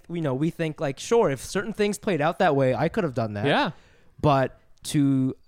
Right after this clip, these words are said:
Speaker 1: the, an average American consumer,
Speaker 2: It's like, wait a minute, they
Speaker 1: they're
Speaker 2: all
Speaker 1: like
Speaker 2: go to Harvard and they all,
Speaker 1: Right.
Speaker 2: like,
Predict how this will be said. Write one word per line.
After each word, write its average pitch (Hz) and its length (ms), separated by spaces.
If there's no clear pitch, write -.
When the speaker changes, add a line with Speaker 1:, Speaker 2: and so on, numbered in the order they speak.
Speaker 1:
the, 131 200
an 123 120
average 131 380
American 120 500
consumer, 120 680
Speaker 2:
It's 143 140
like, 147 140
wait 202 140
a 135 40
minute, 131 220
they 151 80
Speaker 1:
they're 147 60
Speaker 2:
all 151 60
Speaker 1:
like 151 80
Speaker 2:
go 160 120
to 151 60
Harvard 131 440
and 123 100
they 127 60
all, 135 140
Speaker 1:
Right. 135 60
Speaker 2:
like, 135 180